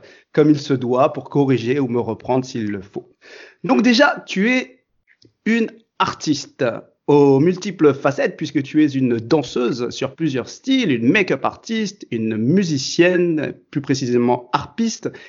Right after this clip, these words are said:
et une artiste peintre, rien que ça. Et une de tes caractéristiques, c'est que tu as ce truc où tu as toujours poussé ça un peu plus loin que la passion, puisque tu as toujours eu cette démarche de professionnaliser ton art pour en vivre.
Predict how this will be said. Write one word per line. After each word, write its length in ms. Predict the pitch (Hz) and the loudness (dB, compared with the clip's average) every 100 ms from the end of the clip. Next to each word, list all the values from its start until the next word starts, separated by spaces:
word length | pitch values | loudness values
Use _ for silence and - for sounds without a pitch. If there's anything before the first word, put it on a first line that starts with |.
| - | 0
et 240 | 220 247 - | 0 0 0
une 320 | 240 202 - - - | 0 2 0 -4 -2
artiste 720 | 190 - _ 220 190 _ - 151 - _ - | -2 -2 _ -10 -10 _ -2 -2 -4 _ -2
peintre, 420 | 185 190 185 123 - | 0 0 -4 -14 -4
rien 260 | 156 180 | 0 0
que 180 | 180 143 | 0 -6
ça. 380 | 131 - 123 - 151 - - - - - | -4 -4 -4 -6 -12 -10 -12 -16 -8 0
Et 420 | 240 247 233 - | 4 4 2 4
une 120 | 240 190 | 4 4
de 80 | |
tes 280 | 185 170 147 | 4 4 2
caractéristiques, 760 | 147 127 135 135 143 - 262 254 | 0 0 0 -2 -4 -4 -4 -4
c'est 280 | - 175 143 | -6 -8 -2
que 360 | 185 202 - - _ _ _ _ _ _ _ _ | 2 2 0 -10 _ _ _ _ _ _ _ _
tu 300 | - 208 220 | -6 -2 0
as 380 | 202 196 190 - _ _ _ | 4 6 4 0 _ _ _
ce 140 | - | -2
truc 300 | 160 - 302 294 | -2 2 -2 0
où 80 | 202 | -2
tu 140 | 185 175 | 2 2
as 60 | |
toujours 300 | 180 185 233 | 2 0 -2
poussé 520 | - 196 190 262 269 - _ _ | -2 -4 -2 0 0 -2 _ _
ça 280 | - 220 214 | 0 2 2
un 80 | 151 | 0
peu 240 | 156 196 | 0 -2
plus 120 | 190 | 2
loin 200 | 165 196 | 6 6
que 80 | 185 | 4
la 100 | 147 | 0
passion, 540 | - 139 131 - 196 214 _ _ _ _ _ | 0 -2 0 0 0 -2 _ _ _ _ _
puisque 320 | - 185 233 233 | -14 -8 -6 -6
tu 240 | - 170 | 2 4
as 140 | 202 | 4
toujours 440 | 202 196 160 190 190 | 2 -2 0 0 0
eu 100 | 208 | -2
cette 300 | 202 165 135 | 0 -2 0
démarche 400 | 131 156 208 - | 2 2 2 0
de 180 | 143 180 | -2 -2
professionnaliser 880 | 190 175 156 143 160 143 135 127 190 | -2 -4 -2 -2 0 2 2 4 2
ton 240 | 185 117 | 2 0
art 460 | 143 196 175 - - | 2 2 0 -4 -14
pour 200 | - 220 156 | -6 -4 -2
en 120 | 147 | -2
vivre. 560 | 123 151 123 95 85 | -4 -4 -2 -2 -6